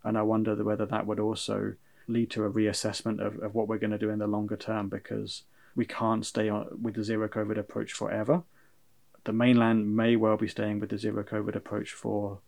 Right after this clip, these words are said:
some time. Uh, I know they'll be concerned about what, what would happen if the virus did get in and started spreading widely in the mainland,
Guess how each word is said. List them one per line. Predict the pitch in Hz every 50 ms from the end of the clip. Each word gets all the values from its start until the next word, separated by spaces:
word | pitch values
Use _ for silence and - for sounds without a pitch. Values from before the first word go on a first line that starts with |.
| _ -
some | - - 113 113 107
time. | - - 113 127 160 185 - - - - - - _ _
Uh, | 117 107 107 104 104 104
I | 107 107 110
know | 110 110 110 107
they'll | 110 107 104
be | - 107 101
concerned | - - 107 - - 113 107 110 107 107
about | 110 - 104 104 104 110 113 - -
what, | - - -
what | 120 117 110 104
would | 110 -
happen | - 113 104 - 110 107 107
if | 101 -
the | 110
virus | 104 113 107 104 101 104 98 -
did | - - 117 104 101
get | - 107 104 104
in | 110 107 107
and | 104 101 -
started | - 110 110 101 - 107
spreading | - - - 117 101 101 104 104
widely | 104 104 107 104 107 110 104
in | 104 104
the | 104 104
mainland, | 107 113 113 110 120 151 175